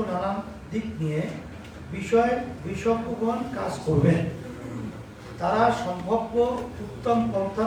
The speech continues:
বের করবেন। তারপরেও প্রয়োগ করতে গিয়ে হয়তো কিছু সমস্যা দেখা দিবে। সমস্যা তৈরি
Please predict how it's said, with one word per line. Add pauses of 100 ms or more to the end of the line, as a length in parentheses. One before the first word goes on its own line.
(100)
বের
করবেন। (1300)
তারপরেও (160)
প্রয়োগ (140)
করতে (100)
গিয়ে (400)
হয়তো (100)
কিছু (140)
সমস্যা
দেখা
দিবে। (840)
সমস্যা (140)
তৈরি